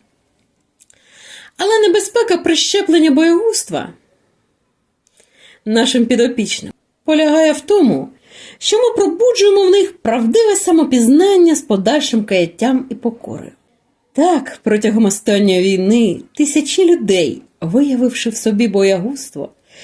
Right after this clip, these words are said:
вперше пізнали повною мірою моральний світ.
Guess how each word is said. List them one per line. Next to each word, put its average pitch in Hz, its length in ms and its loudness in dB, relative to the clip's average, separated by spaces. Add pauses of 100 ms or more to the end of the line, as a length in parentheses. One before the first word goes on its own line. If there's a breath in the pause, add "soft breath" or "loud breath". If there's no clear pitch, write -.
(340 loud breath)
вперше - 540 -2
пізнали 339 540 4
повною 392 600 2
мірою 311 400 4
моральний 170 500 -2
світ. - 360 -8